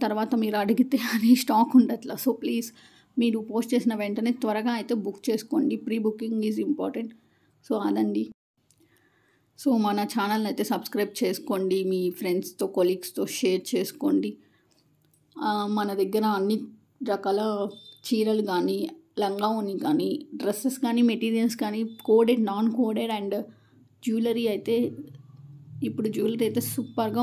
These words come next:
ఉందండి మన దగ్గర, and డిస్కౌంట్ కూడా ఉంది. So, ఇదైతే మొత్తం అండి కాటన్ ఫ్యాబ్రిక్ వస్తుంది. లుక్ వైజ్ అయితే చాలా బాగుంటుంది. దీనికి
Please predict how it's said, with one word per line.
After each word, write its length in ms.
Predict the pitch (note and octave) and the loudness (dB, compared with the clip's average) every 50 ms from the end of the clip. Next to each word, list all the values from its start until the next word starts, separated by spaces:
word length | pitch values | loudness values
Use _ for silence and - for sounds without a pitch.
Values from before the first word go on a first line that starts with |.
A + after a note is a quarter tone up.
| A#3+ A3 | 0 0
ఉందండి 320 | G#3 G3+ G3 F#3 F3+ F3+ F3 | -2 -2 -2 -2 -2 0 2
మన 100 | D#3+ - - - | 2 2 2 0
దగ్గర, 220 | - - - D3 F3+ A#3+ B3 | 0 -2 -2 0 2 2 2
and 180 | A3 G#3+ G3+ G3 A3 A#3+ G#3 F#3+ | 2 2 2 4 4 4 4 2
డిస్కౌంట్ 380 | G#3+ - - - B3 B3 A#3+ A#3 - - | 0 0 0 2 2 2 2 2 0 0
కూడా 180 | G3 G3+ A3 A#3+ A3 - | 0 2 2 2 2 2
ఉంది. 220 | C4 - - A#3+ F4 F#4 - - - - - - _ _ _ _ _ _ _ _ _ _ _ _ _ _ _ _ _ _ _ _ - | 0 0 0 0 0 -2 -4 -8 -14 -20 -20 -20 _ _ _ _ _ _ _ _ _ _ _ _ _ _ _ _ _ _ _ _ -2
So, 100 | - D4 C#4 C4+ A#3+ | 2 4 4 6 6
ఇదైతే 220 | B3 B3 A#3+ C4+ A#3+ A3+ | 4 2 4 4 2 2
మొత్తం 200 | G#3+ - C4 A#3+ A#3 G#3+ | 0 -2 -2 -2 0 0
అండి 100 | G#3 C#4+ C#4+ - - | -2 -2 -2 -2 -2
కాటన్ 340 | F#3+ F#3+ - B3 A#3+ - - A#3+ | -2 0 2 2 0 0 2 0
ఫ్యాబ్రిక్ 340 | G3 - - - - - - G3 | 0 0 -2 -6 -6 -6 -6 -8
వస్తుంది. 380 | F#3+ - - - G3 G3 G#3+ A#3+ A#3 A3 | -8 -8 -8 -4 -2 0 0 0 0 0
లుక్ 180 | G#3 G#3+ - | -2 -4 0
వైజ్ 160 | A#3 B3 A#3+ A#3+ G#3 | 0 0 0 0 -2
అయితే 140 | G3+ A3+ G#3 - A3+ | -2 -4 -6 -6 -6
చాలా 180 | - G3+ A3+ A3 | -4 -2 -2 -2
బాగుంటుంది. 320 | A3+ G#3+ G3+ G3+ G3+ A#3 A#3+ A3+ | -2 -4 -4 -6 -6 -8 -4 -4
దీనికి 200 | A#3+ A3 G#3+ A#3+ | -4 -4 -4 -8